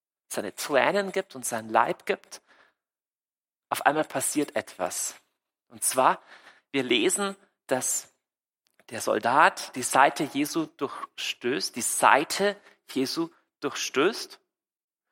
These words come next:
Und auf seiner Seite kommen Blut und Wasser hervor.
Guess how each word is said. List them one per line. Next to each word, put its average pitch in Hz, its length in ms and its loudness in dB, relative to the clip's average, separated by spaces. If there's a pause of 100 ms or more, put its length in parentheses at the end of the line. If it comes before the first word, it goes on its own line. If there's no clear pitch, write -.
(320)
Und 117 120 -8
auf - 100 -6
seiner 127 280 -2
Seite 151 400 4
kommen 127 360 -4 (160)
Blut 175 640 -8 (280)
und 143 180 -6
Wasser 110 320 2
hervor. 92 640 -6